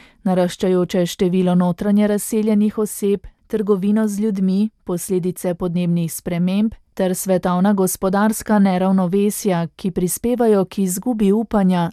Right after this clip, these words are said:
zlasti med mladimi. "V luči teh izzivov je nujno začeti dialog," je poudaril Frančišek. "Dialog, ki bo daljnosežen, konstruktiven in ustvarjalen in bo temeljil na iskrenosti in odprtosti,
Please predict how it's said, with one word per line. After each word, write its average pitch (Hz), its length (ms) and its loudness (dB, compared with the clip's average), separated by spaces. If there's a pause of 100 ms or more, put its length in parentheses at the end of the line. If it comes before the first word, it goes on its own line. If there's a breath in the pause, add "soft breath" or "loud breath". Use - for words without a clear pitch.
zlasti 190 560 -2
med 175 240 0
mladimi. 175 680 2 (680)
"V 214 60 -2
luči 196 400 0
teh 208 300 -2
izzivov 220 540 -2
je 220 140 2
nujno 240 300 2
začeti 220 540 -2
dialog," 196 600 0 (180)
je 190 140 -2
poudaril 175 520 -2
Frančišek. 185 960 -2 (420 loud breath)
"Dialog, 196 560 2 (120)
ki 190 140 -4
bo 175 220 -2
daljnosežen, 202 920 0
konstruktiven 196 920 -2
in 185 160 2
ustvarjalen 190 880 0 (320 soft breath)
in 196 180 2
bo 190 100 0
temeljil 208 500 2
na 226 160 2
iskrenosti 220 800 0
in 190 100 4
odprtosti, 180 960 -2